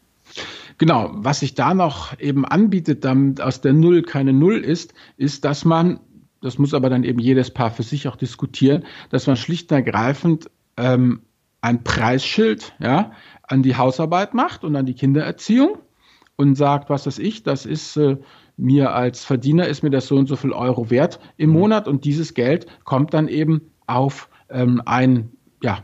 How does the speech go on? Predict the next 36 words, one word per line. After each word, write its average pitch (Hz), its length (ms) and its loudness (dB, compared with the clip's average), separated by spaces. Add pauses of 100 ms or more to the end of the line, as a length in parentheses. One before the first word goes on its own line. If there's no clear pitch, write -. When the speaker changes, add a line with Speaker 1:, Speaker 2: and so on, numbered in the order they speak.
Speaker 1:
E 127 120 -2
T 127 160 -2
F 147 240 -2
oder 139 180 0
Aktien - 360 -2
oder 131 160 2
sonst 131 280 0
wie 175 80 -2
Konto, 196 380 0
Sparkonto, 175 720 0 (220)
für 147 120 -2
den 135 220 2
der 147 220 2 (120)
zu 131 160 -4
Hause 170 260 2
bleibt, 123 280 -4
damit 127 260 -4
der 143 220 0 (180)
sozusagen 143 560 -2
sich 147 280 -8
auch 165 300 0 (260)
dann 120 320 0 (140)
eben 131 240 0
Rentenpunkte, 127 880 0 (100)
also 107 160 -8
Rentenpunkte 147 500 0
kriegt - 240 -2
man 139 120 4
ja 120 120 2
nicht, 127 200 0
wenn 127 100 2
man 127 120 2
nicht 117 160 -4
arbeitet, 143 420 0
ja, 135 100 -4
aber 143 300 -4